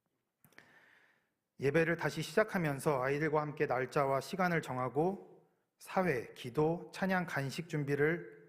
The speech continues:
한 주씩 돌아가면서 하기로 했습니다. 이렇게 각자 역할을 감당하면서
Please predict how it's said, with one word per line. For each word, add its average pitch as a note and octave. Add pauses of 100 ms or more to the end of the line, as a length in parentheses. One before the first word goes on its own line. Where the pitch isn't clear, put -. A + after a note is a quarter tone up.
(180)
한 F3+
주씩 E3
돌아가면서 D3
하기로 D3+
했습니다. C3+ (960)
이렇게 C#3+
각자 D3+
역할을 D#3+
감당하면서 C3+